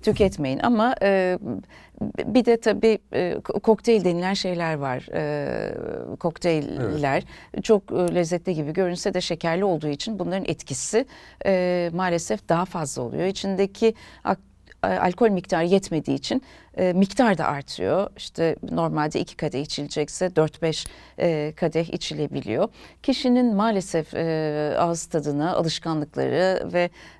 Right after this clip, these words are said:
Speaker 1: e, çevresine göre de değişebiliyor. Ama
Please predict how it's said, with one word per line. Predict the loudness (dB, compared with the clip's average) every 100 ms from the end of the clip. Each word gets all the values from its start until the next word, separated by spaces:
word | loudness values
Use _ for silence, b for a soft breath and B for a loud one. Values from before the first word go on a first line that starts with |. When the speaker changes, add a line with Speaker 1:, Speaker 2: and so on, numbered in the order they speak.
| -2
Speaker 1:
e, | 0 2 0 0 -2 -4 -6 -4
çevresine | 2 4 4 0 0
göre | 2 2 2
de | -2 0
değişebiliyor. | -2 -2 -4 -4 -4 0 0 0
Ama | -2 0